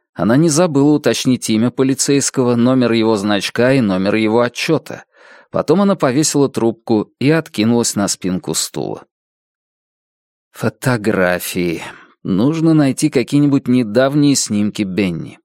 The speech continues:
У нее так много фотографий сына, когда он был маленьким. Настоящие фотографии, где она держит Бенни на руках,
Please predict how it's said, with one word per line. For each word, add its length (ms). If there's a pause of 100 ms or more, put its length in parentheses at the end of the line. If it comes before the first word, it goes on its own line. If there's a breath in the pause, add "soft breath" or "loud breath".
(560)
У 60
нее 220
так 400
много 420
фотографий 640
сына, 400
когда 380
он 160
был 160
маленьким. 720 (580 soft breath)
Настоящие 840
фотографии, 720
где 200
она 180
держит 340
Бенни 360
на 180
руках, 500